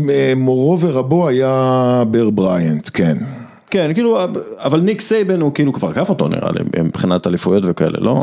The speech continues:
Speaker 2: אני לא זוכר, אבל
Speaker 1: תראה,
Speaker 2: ניק סייבן הוא אחד
Speaker 1: בר זה
Speaker 2: מהגדולים
Speaker 1: בר,
Speaker 2: ביותר.
Speaker 1: אבל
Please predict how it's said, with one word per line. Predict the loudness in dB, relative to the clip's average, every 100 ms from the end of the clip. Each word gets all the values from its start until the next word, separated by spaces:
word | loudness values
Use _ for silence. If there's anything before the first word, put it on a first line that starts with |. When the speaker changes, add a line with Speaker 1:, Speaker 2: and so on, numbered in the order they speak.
| 0
Speaker 2:
אני | 0
לא | 2 2
זוכר, | 0 -2 0 0
אבל | 0 -2 -4 -10 _ _ -4
Speaker 1:
תראה, | 0
Speaker 2:
ניק | 2
סייבן | 2 0 0
הוא | 2
אחד | 2
Speaker 1:
בר |
זה | 0
Speaker 2:
מהגדולים | 0 0 0 2
Speaker 1:
בר, | 2 0
Speaker 2:
ביותר. | -2 0
Speaker 1:
אבל | 0